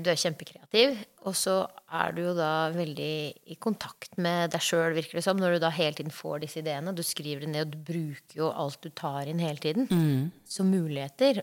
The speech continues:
Speaker 1: og inspirasjon
Speaker 2: Mm.
Speaker 1: til det positive. Eh, har du vært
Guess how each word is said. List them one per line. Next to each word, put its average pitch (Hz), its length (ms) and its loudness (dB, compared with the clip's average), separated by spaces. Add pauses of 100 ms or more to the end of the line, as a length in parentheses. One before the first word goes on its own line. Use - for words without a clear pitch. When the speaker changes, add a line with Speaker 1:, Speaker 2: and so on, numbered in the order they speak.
Speaker 1:
og 170 200 2
inspirasjon 214 680 0
Speaker 2:
Mm. 220 220 6
Speaker 1:
til 214 100 4
det 175 80 -8
positive. 214 560 0 (840)
Eh, 202 300 0 (640)
har 214 120 0
du 240 80 2
vært 254 200 -4